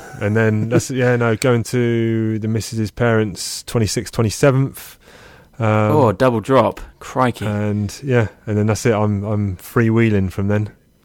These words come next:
Speaker 2: Nice. When you, when did you clock back in to work?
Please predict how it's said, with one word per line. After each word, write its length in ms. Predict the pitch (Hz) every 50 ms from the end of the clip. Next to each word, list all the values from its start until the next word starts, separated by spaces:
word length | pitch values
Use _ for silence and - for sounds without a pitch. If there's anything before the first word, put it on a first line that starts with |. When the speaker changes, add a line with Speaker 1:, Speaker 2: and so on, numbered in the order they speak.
| _ _ _ _ _ _ - - - - -
Speaker 2:
Nice. 480 | - 120 113 110 110 110 107 101 - -
When 180 | 127 135 135
you, 180 | 131 131 131 127
when 160 | 117 123 127 123
did 40 | 117
you 60 | 123
clock 320 | - - 131 113 - _
back 240 | - 127 117 104 -
in 240 | 131 123 113 104 95
to 120 | - - 110
work? 340 | 107 113 110 107 101 95